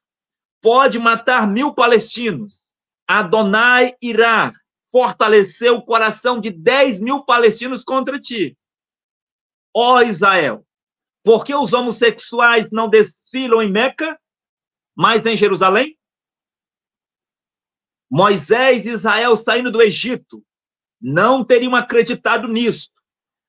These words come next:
Abraão e os reis de Israel não teriam acreditado nisso. Se Deus não tivesse privado da tua terra por dois mil anos, tu serias pior do que Hollywood. E a cidade do Vaticano estaria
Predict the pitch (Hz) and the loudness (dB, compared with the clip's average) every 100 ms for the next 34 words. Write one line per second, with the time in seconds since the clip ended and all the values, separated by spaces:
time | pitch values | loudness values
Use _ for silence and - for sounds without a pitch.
0 | _ 190 196 185 208 226 262 269 269 - | _ 0 0 0 2 2 2 2 0 -6
1 | 226 233 156 190 240 233 233 180 208 220 | -4 -4 -2 2 4 2 0 -2 0 2
2 | 240 269 269 _ _ _ 131 190 294 254 | 2 0 -4 _ _ _ -4 -2 -2 2
3 | 240 254 247 - 233 220 233 220 226 220 | 2 2 -4 0 -2 0 -2 -4 -2 -2
4 | 240 190 - - _ _ _ _ _ - | -2 -2 -6 -20 _ _ _ _ _ -2
5 | 175 - 202 233 254 202 175 233 262 - | -2 2 2 4 2 0 -4 -4 -4 -8
6 | 247 147 180 254 240 - 226 - 233 156 | -12 -4 -2 0 -2 -6 -14 -8 -8 -2
7 | 214 226 220 196 202 - 220 202 - 196 | 0 0 0 -2 -2 -2 -2 -4 -2 -2
8 | 208 202 - 185 175 214 254 208 247 196 | 0 -4 -2 -2 0 2 0 0 2 2
9 | 214 233 226 - _ _ _ _ - 311 | 0 -2 -8 -14 _ _ _ _ -2 -2
10 | - 247 214 233 247 226 - _ 220 226 | 0 2 2 2 0 0 -4 _ 0 2
11 | 233 - 160 208 - 214 185 180 175 175 | 4 0 -6 -10 -4 0 0 0 0 -2
12 | 147 - 214 - _ _ _ - 190 226 | -2 -6 -20 -20 _ _ _ -4 0 2
13 | 220 226 185 156 214 233 190 202 190 214 | 0 -4 -8 -2 0 0 -2 -2 0 -2
14 | 214 - 220 233 214 190 - 202 247 240 | -6 -2 0 2 0 -4 -2 0 0 2
15 | 226 214 | 2 0